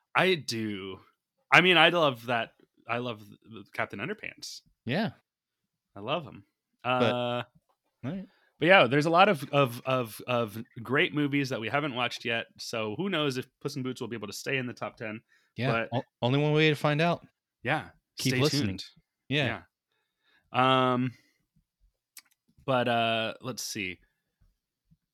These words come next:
Speaker 1: Oh, yeah. So then after number nine is, uh, number eight, The Prince of Egypt. Number seven is Wallace and Gromit, The Curse of the Were-Rabbit. At number six, we got Chicken Run. Uh, number five is Shrek. Number four is Kung Fu Panda Two.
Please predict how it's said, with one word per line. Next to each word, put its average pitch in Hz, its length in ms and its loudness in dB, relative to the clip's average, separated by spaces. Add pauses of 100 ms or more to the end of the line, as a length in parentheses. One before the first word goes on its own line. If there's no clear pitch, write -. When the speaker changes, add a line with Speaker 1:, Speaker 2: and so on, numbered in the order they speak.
(100)
Speaker 1:
Oh, 143 60 4
yeah. 143 180 6
So 147 160 0
then 139 140 4
after 143 280 4
number 151 280 0
nine 147 540 2
is, 123 220 -2
uh, 120 180 0
number 127 260 -2
eight, 147 240 0 (100)
The 127 80 -6
Prince - 240 -6
of 104 120 -8
Egypt. 123 520 -6 (300)
Number 127 160 -2
seven 143 440 0
is 120 160 -4
Wallace 120 300 -2
and 104 100 -10
Gromit, 123 320 -4
The - 60 -16
Curse - 240 -10
of 95 80 -18
the 104 80 -12
Were-Rabbit. 202 500 -2 (320)
At 285 140 4
number 156 160 4
six, - 320 -2
we 127 60 -6
got 104 140 -8
Chicken 165 280 -8
Run. 160 260 -4 (580)
Uh, 113 220 -2
number 123 200 -2
five 156 380 4
is 113 120 -8
Shrek. - 600 -2 (220)
Number 131 200 -2
four 151 320 2
is 117 280 -4
Kung 135 300 -2
Fu 113 160 -8
Panda 107 360 -4 (120)
Two. 135 340 -2